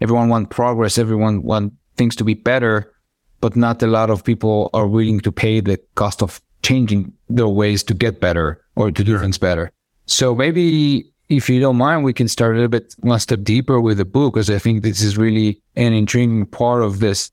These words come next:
What is the synopsis, without revealing too much?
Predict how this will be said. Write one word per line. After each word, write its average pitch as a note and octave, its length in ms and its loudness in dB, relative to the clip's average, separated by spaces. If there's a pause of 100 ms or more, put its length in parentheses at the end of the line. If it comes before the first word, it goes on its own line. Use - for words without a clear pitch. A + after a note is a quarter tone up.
(160)
What B2 140 2
is B2+ 120 0
the B2+ 60 2
synopsis, A2 540 0
without A2 320 2
revealing A2 420 0
too E3 160 0
much? B2+ 280 0